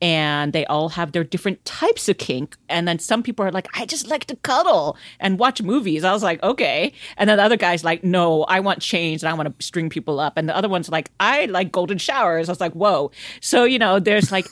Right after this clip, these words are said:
<laughs> "Well, if you like that, then maybe we need to put a drain in this one room and have,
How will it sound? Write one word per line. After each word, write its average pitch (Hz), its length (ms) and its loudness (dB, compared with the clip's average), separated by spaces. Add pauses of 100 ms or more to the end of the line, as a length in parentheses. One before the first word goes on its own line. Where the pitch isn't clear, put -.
<laughs> - 180 -20
"Well, 175 180 4
if 175 180 -2
you 262 220 4
like 202 280 0
that, 214 340 0
then 156 160 -4
maybe 175 180 0
we 175 140 -2
need 160 120 -4
to 151 60 -6
put - 180 -6
a 160 80 -2
drain 190 460 -2
in 147 140 -4
this 156 160 -6
one 185 220 0
room 131 360 -6 (340)
and 170 120 -2
have, 160 260 -2